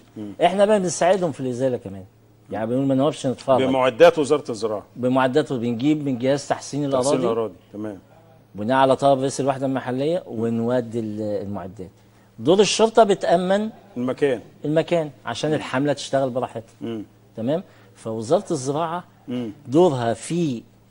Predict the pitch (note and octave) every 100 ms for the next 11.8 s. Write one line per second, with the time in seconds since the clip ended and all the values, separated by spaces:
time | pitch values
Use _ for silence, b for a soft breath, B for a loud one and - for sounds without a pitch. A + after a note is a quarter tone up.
0 | - - G#2 A2+ A2+ G#2+ E3+ E3+ F#3 F#3
1 | - F#3 A3+ - A2 G2 - - - _
2 | _ _ _ _ _ - A2+ - E3 -
3 | D#3 C3+ A#2 A#2 A2 F2+ _ - A#2 A#2
4 | G#2 - - - A2 C#3 A#3 A#3 G3 A3
5 | G#3 G3 G3+ G#3 G#3 G#3 G3+ - - -
6 | A#2+ C#3 F#3+ G#3 C#3+ C#3 C3+ D#3+ F3+ C3+
7 | C3 E3 D#3 E3 D3 C#3 - C3 C3 C#3
8 | A#2+ A2 A#2+ C3 A#2 B2 E3 E3+ C3 A#2
9 | - A#2+ A#2+ C#3 D#3 F3+ G#3+ A#3+ - A2+
10 | G#2+ b b - A#2+ C3 E3+ C#3+ A#2+ A#2+
11 | F3 F3+ D#3+ D3 F#3 A3+ B3+